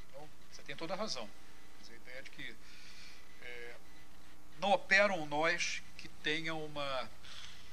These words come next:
uma pregnância, né, na, no, na gestão da sociedade, né? Esse nós é o nós. A coisa da Copa do Mundo é verdade. Quer dizer, tá, tá, tá, tá, todo mundo tá de verde e amarelo.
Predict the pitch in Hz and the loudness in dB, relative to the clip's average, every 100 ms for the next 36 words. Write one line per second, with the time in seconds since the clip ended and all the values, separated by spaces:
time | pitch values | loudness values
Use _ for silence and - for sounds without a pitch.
0 | - - - - - - - 135 - 175 | -4 -4 -4 -4 -4 -4 -2 -2 0 0
1 | 151 143 165 156 - 107 - - 135 151 | 0 0 2 2 2 0 -4 -4 -2 -2
2 | 156 - - - - - 131 143 156 - | -2 -4 -4 -4 -4 -4 -2 -2 -4 -4
3 | - - - - - - - 359 - - | -4 -4 -4 -4 -4 -4 -2 0 0 0
4 | 311 285 220 - 151 113 104 - - - | 0 0 0 0 0 -2 -2 -4 -4 -4
5 | - - 143 151 151 - 151 185 208 226 | -4 -4 -4 -4 -4 -4 0 0 0 -2
6 | 196 214 - - - - - - 202 151 | -2 -2 -4 -4 -4 -4 -4 -4 -4 -2
7 | 170 165 151 175 311 339 - 156 - - | -2 -2 -2 -2 -2 -2 2 2 2 -4
8 | - - - - - - - - - - | -4 -4 -4 -4 -4 -4 -4 -4 -4 -4
9 | - - - - - 269 185 208 208 170 | -4 -4 -4 -4 0 0 0 -2 -2 0
10 | 156 190 202 185 127 147 185 | 0 0 0 -2 0 0 0